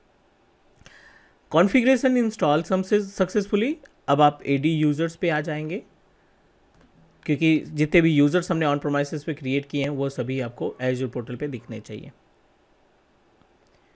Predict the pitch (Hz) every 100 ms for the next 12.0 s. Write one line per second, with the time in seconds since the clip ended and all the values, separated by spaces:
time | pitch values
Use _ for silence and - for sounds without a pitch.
0 | _ _ _ _ _ _ _ _ _ _
1 | _ _ _ _ _ _ _ _ _ _
2 | _ _ _ _ _ - 156 151 233 262
3 | 247 226 302 - 196 202 160 147 151 180
4 | 220 - 143 139 180 214 _ _ - 156
5 | 139 143 120 120 _ _ _ _ _ -
6 | 151 151 - 151 165 156 123 110 139 131
7 | 151 220 262 - _ _ 147 139 180 277
8 | 302 277 240 214 226 196 214 180 170 170
9 | 147 147 165 147 151 123 117 117 120 -
10 | _ _ - - 262 - 151 151 233 180
11 | 147 147 143 120 120 117 123 117 117 120